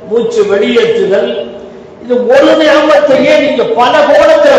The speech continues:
பாத்தீங்கன்னா, இதுக்குள்ள பல நியமத்துகள் இருக்கு. இந்த நியமத்தை மூச்சு விடுவது என்பது, இது இப்படியே இழுத்துக்கிட்டே போலாம்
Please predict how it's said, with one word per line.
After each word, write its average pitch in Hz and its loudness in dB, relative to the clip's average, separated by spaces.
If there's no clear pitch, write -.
பாத்தீங்கன்னா, 180 -2
இதுக்குள்ள 285 -2
பல - 0
நியமத்துகள் 277 0
இருக்கு. - -4
இந்த 233 -4
நியமத்தை 262 0
மூச்சு 285 -2
விடுவது 240 2
என்பது, 190 0
இது 240 -10
இப்படியே 294 -4
இழுத்துக்கிட்டே 269 -2
போலாம் 262 0